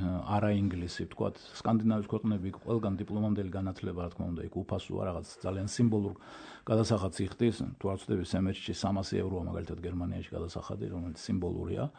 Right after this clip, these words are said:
და, აა, რა თქმა უნდა, პოსტდიპლომური მზადება, ანუ რასაც რეზიდენტურას ეძახით თქვენ, თქვათ, ის ხუთ-ექვს წლიანი მზადება, ყველგან მიდის სახელმწიფოს ხარჯზე.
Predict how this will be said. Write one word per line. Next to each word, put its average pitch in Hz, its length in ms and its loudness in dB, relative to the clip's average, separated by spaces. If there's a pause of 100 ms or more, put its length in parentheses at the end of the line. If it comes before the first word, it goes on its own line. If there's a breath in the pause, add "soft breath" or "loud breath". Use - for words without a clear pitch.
(540 loud breath)
და, 185 180 12
აა, 117 800 10
რა 123 140 12
თქმა 151 340 12
უნდა, 143 240 12
პოსტდიპლომური 127 920 10
მზადება, 117 760 10 (640 soft breath)
ანუ 107 180 6
რასაც 104 340 4
რეზიდენტურას 107 640 4
ეძახით 95 340 0
თქვენ, 87 280 -4
თქვათ, 90 260 -6
ის 87 100 -4
ხუთ-ექვს 101 400 -2
წლიანი 98 300 0
მზადება, 87 480 -4
ყველგან 107 320 0
მიდის 101 320 0 (260 loud breath)
სახელმწიფოს 92 640 -4
ხარჯზე. 95 420 -2